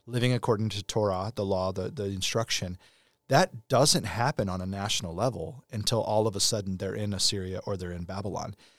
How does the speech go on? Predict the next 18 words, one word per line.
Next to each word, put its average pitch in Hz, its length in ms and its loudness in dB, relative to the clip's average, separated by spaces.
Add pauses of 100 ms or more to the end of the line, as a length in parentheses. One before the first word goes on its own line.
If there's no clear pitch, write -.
(460)
And 120 100 0
you 110 80 2
start - 380 8
seeing 135 340 6
these 104 160 0
individuals 104 480 0
pop - 260 -2
up, 113 280 2 (100)
and 110 160 -2
there's 101 160 -2
guys 104 340 2
like 101 240 0
Ezekiel 110 560 -2
that 95 120 -6
are 95 100 -2
living 98 260 -2
amongst 95 380 -2
them, 90 320 -4